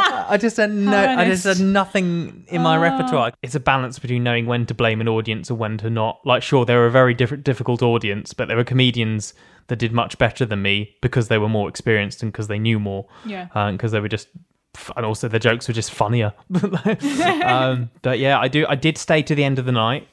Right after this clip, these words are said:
Speaker 1: 'cause I wanted to, the temptation, often I've seen people die and just leave immediately.
Speaker 2: Mm.
Speaker 1: But then you've got to stay, you've got to watch, you've got to see what the other acts do,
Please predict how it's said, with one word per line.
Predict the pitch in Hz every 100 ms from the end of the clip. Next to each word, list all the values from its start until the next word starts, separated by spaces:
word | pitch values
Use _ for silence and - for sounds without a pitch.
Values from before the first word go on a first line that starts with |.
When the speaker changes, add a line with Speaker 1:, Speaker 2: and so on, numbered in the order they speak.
| _
Speaker 1:
'cause | -
I | 123
wanted | 123 120 113
to, | 123 120
the | 123
temptation, | 143 143 139 135 127 123
often | 120 - 120
I've | 113
seen | 135 127
people | 120 117
die | 110 117 110 110 113 _ _
and | 131
just | 117 117
leave | 127 117 117
immediately. | 117 117 117 107 104 - _ -
Speaker 2:
Mm. | 220 208 202
Speaker 1:
But | 139
then | 123 127
you've | 123
got | 139
to | 117
stay, | - 117 101 113
you've | 120
got | 147
to | 120
watch, | 120 104 - -
you've | 127
got | 131 -
to |
see | - 131
what | 113
the | 123
other | 117
acts | 117 -
do, | - 117 107